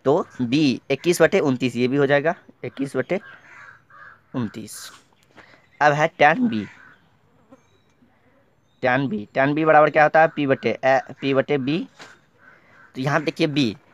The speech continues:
तो B के लिए P इक्कीस हो जाएगा और H तो ये है, तो बच गया जो बीस,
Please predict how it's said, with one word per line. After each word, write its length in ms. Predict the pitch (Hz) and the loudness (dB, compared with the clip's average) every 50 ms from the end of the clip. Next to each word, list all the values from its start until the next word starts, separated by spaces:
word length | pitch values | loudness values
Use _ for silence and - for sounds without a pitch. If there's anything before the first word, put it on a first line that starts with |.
| _ - - | _ -12 -8
तो 60 | 127 | -4
B 160 | 123 143 170 | 0 0 2
के 100 | 170 180 | 4 4
लिए 140 | 170 170 175 | 4 4 2
P 240 | - - 180 180 180 | 2 0 -2 -2 0
इक्कीस 280 | 180 - 185 196 - | 0 0 0 0 0
हो 60 | 262 294 | 0 4
जाएगा 320 | 185 170 170 170 190 220 - - - _ _ _ _ _ _ _ _ _ _ _ _ _ _ _ _ _ _ _ _ _ _ _ _ - | 4 4 4 2 -2 -8 -10 -14 -20 _ _ _ _ _ _ _ _ _ _ _ _ _ _ _ _ _ _ _ _ _ _ _ _ 0
और 180 | 135 147 160 - - - _ - - - _ _ - - - - | 2 2 2 2 0 -8 _ -20 -20 -20 _ _ -20 -6 -2 0
H 240 | 151 151 - - | 0 0 0 -2
तो 60 | - 160 | 0 2
ये 140 | 160 175 175 | 2 4 4
है, 160 | 170 175 190 | 4 2 0
तो 140 | 202 - 143 | 0 -2 -2
बच 200 | 120 139 139 - | 0 0 0 2
गया 140 | 139 151 147 | 2 2 2
जो 180 | 139 160 170 196 | 4 2 0 -2
बीस, 400 | 247 214 196 156 208 - - - | -2 -2 0 0 0 0 -4 -8